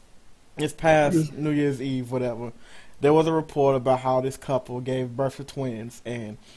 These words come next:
Speaker 1: one of them came out at eleven fifty-eight, fifty-seven P M, and the other one came out after New Year's, basically New Year's Day.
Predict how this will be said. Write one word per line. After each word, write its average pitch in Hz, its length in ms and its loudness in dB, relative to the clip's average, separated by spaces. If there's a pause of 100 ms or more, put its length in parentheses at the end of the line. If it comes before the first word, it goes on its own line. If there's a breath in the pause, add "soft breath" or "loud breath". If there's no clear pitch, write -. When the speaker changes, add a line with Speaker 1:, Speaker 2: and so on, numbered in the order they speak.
(220 loud breath)
Speaker 1:
one 143 220 0
of 151 100 0
them 143 160 -6
came 147 340 -4
out 131 360 -2
at 123 160 -2
eleven 127 600 -2 (640)
fifty-eight, 143 560 -2
fifty-seven 120 680 -8 (600 soft breath)
P - 200 -12
M, 113 400 -10
and 123 160 -6
the - 60 -4
other 135 220 0
one 127 120 -4
came 131 300 -6
out 120 280 -10 (640)
after 127 500 0 (600)
New 147 220 -2
Year's, 120 300 -6
basically 143 460 -2
New 131 140 -2
Year's 127 260 -2
Day. 117 280 -8